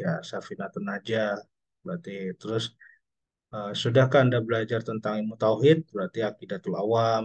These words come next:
ya. Dan ini tokonya. Jadi unik ya. Jadi saat itu memang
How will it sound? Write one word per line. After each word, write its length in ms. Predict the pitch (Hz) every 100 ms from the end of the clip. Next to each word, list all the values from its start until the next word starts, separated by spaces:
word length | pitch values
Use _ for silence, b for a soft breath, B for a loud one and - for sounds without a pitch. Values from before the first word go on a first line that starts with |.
| 107
ya. 140 | 107 113 - -
Dan 180 | 104 107
ini 160 | 123 135
tokonya. 560 | 127 - 131 127 117 107
Jadi 180 | 113 160
unik 300 | 156 156 151
ya. 200 | 120 110 - _ _ -
Jadi 420 | 107 117 117 -
saat 320 | - 113 104
itu 560 | 110 107 135 139 135 - _ _ _ _ _ _ _ _
memang 560 | - 110 123 135 131 123